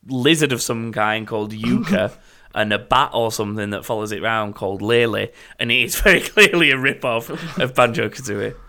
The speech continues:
Speaker 1: But there you
Speaker 2: God,
Speaker 1: go.
Speaker 2: you dug deep for that one.
Speaker 1: I didn't. It's been, it's been, uh,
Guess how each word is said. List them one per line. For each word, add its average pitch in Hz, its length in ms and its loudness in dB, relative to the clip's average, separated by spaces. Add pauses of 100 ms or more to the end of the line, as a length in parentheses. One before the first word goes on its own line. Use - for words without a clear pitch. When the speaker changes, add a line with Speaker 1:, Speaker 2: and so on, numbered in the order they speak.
(360)
Speaker 1:
But - 80 -10
there 110 120 -4
you - 120 -4
Speaker 2:
God, - 40 -6
Speaker 1:
go. - 80 -6
Speaker 2:
you 110 80 -6
dug 147 240 -8
deep 139 240 -6
for 120 120 -10
that 123 200 -8
one. 135 340 -8 (520)
Speaker 1:
I - 100 -4
didn't. 302 360 -6 (580)
It's - 200 -4
been, 185 200 -4 (100)
it's 170 180 -6 (120)
been, 160 520 -6
uh, 135 260 0